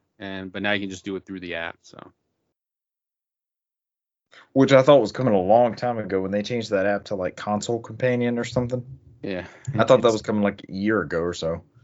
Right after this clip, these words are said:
Speaker 1: And so the other things that, um, and Brant might have mentioned them already, I apologize if he did. Um, they finally re-, removed the ability to,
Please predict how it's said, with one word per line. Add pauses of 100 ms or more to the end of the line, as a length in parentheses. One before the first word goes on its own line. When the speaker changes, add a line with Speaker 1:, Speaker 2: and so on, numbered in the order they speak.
(160)
Speaker 1:
And
so
the
other
things
that,
um,
and
Brant
might
have
mentioned
them
already,
I
apologize
if
he
did.
Um,
they
finally
re-,
removed
the
ability
to,